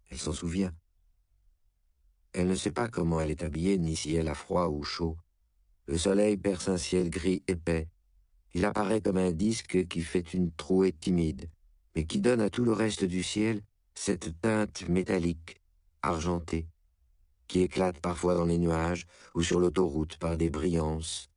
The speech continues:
comme du mica, des morceaux de verre, un pare-brise éclaté. Elle n'a pas peur de se blesser les pieds au contact des pierres noires. Les formes volcaniques qui jonchent l'autoroute sont de plus en plus nombreuses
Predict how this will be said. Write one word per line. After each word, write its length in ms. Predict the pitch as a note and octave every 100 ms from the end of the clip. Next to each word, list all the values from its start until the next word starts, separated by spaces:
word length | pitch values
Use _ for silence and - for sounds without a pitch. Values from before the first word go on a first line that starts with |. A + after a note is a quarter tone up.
| _ _
comme 160 | D2 D#2
du 140 | D#2
mica, 400 | F2 E2 E2 D#2 - -
des 100 | -
morceaux 280 | F2 E2 F2+
de 100 | E2+
verre, 380 | D#2+ D#2 D#2 D#2+ _ -
un 100 | D#2+
pare-brise 440 | E2+ E2 D2 E2
éclaté. 580 | D#2+ D#2 D#2+ E2 E2+ D#2+ _ _ _ _ _ _ _ _ _ _ _ _ _ -
Elle 140 | F#2
n'a 120 | A2
pas 140 | A2 A2
peur 200 | C3 A#2+
de 80 |
se 140 | F#2+ F2+
blesser 340 | E2 F2+ F#2+
les 140 | F2+ E2+
pieds 200 | - F#2+
au 80 |
contact 440 | D#2 D#2 D2 D#2 D2+
des 100 | D2+
pierres 220 | E2 D2
noires. 420 | D2 C#2+ C#2+ C#2+ _ _ _ _ _ _ _ _ _ _ _ _ _ _ -
Les 100 | E2
formes 340 | - A2+ G2+
volcaniques 600 | E2 F#2+ F#2 F#2 G2+ G#2+
qui 160 | - D#2+
jonchent 360 | E2 F#2+ F2 D#2+
l'autoroute 460 | D2+ E2 F#2+ G#2
sont 140 | - E2+
de 140 | D#2+
plus 280 | D#2+ G#2+ G#2+
en 100 | G2+
plus 160 | F#2
nombreuses 680 | F2+ F2 E2 D#2+ D#2 D#2 D2